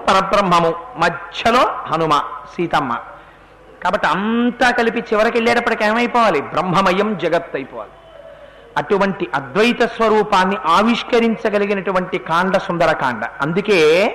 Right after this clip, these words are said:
లోకమంతటికీ సీతమ్మలో సీతమ్మ కనబడ్డారు, రామచంద్రమూర్తిలో రాముడు కనబడ్డారు.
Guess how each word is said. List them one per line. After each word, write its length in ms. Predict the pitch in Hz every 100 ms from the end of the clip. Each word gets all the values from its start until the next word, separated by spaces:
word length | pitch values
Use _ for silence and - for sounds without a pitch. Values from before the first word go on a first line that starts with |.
| - - - - -
లోకమంతటికీ 1400 | 131 156 208 220 220 208 220 233 233 233 226 233 240 226
సీతమ్మలో 640 | - 214 220 220 220 214
సీతమ్మ 460 | 208 202 220 220 214
కనబడ్డారు, 520 | 202 202 190 196 196
రామచంద్రమూర్తిలో 920 | 190 190 202 208 196 196 185 196 185
రాముడు 340 | 170 165 180 180
కనబడ్డారు. 480 | 165 147 135 117